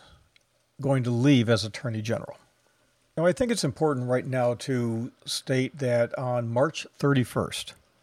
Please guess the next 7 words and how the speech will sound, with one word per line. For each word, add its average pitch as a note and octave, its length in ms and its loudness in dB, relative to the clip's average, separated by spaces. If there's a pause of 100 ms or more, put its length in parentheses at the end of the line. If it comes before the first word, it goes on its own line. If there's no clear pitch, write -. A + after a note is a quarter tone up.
(400)
President C3 400 4
Johnson B2+ 460 0
announced A#2+ 360 0
that B2+ 120 -2
he A#2+ 160 0
would A#2+ 320 0
not B2+ 580 2